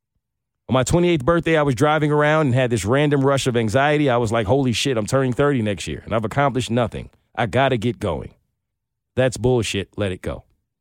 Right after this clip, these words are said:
Harsh truth number nine. There's no such thing as a hack.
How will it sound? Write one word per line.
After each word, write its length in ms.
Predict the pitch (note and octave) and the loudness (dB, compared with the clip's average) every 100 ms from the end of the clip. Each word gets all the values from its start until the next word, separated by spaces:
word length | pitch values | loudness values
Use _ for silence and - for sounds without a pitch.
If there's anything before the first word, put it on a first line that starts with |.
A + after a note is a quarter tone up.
| _ _ _ - | _ _ _ -2
Harsh 220 | C#3+ D3+ | 0 0
truth 240 | - F3 E3 | 0 0 2
number 200 | F3 F#3 | 2 2
nine. 400 | G3 D#3+ D#2+ - _ _ _ _ - | 2 0 -4 -10 _ _ _ _ -2
There's 160 | B2+ C#3+ | 0 2
no 140 | F3+ | 2
such 260 | - F3 - | 2 0 0
thing 200 | F#3 E3+ | 0 2
as 80 | |
a 60 | D3 | 2
hack. 340 | C#3+ A#2+ - | 2 0 -6